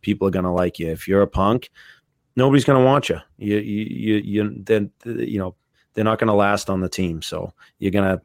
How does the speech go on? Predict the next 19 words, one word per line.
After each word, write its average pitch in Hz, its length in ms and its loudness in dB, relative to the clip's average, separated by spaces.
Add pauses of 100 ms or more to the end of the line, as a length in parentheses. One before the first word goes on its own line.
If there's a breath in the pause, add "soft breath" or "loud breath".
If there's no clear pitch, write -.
you 104 100 -4
know, 87 100 -2
the, 92 100 -4
you'll 101 320 2
be 92 200 -4
forced 104 420 2
as 95 120 -4
a 98 60 -6
coach, 107 320 2
no 98 80 -2
matter 98 220 2
how 101 180 2
good 104 140 4
of 95 80 -2
a 92 60 -2
player 104 320 2
the 95 100 -2
kid 92 220 -4
is, 95 220 0